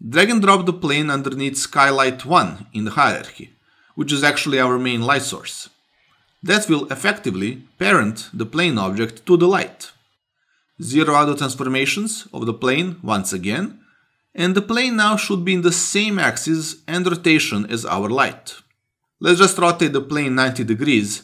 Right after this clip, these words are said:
so it's facing the direction of the light. Select and move the light to the back, so the plane is now casting a shadow over the trees. If needed,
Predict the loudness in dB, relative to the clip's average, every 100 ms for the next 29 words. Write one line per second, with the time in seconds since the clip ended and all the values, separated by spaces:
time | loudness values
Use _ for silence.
0 | _ -2 -2 -2 0 2 2 2 0 2
1 | 2 0 -2 -4 -4 -2 -2 -4 -10 -18
2 | -20 _ _ _ _ _ -20 _ -12 -4
3 | 2 2 2 -10 -18 -10 -4 0 2 2
4 | 4 4 4 0 -10 -16 _ -4 -2 -2
5 | -2 -6 -8 -18 _ _ _ _ _ -6
6 | 0 2 0 0 2 2 2 2 0 0
7 | -2 -2 -2 -4 -2 -2 0 0 0 2
8 | 0 0 -2 -4 -6 -6 -10 -12 _ _
9 | _ _ _ _ _ _ _ _ -12 -10
10 | -2 0 0 -2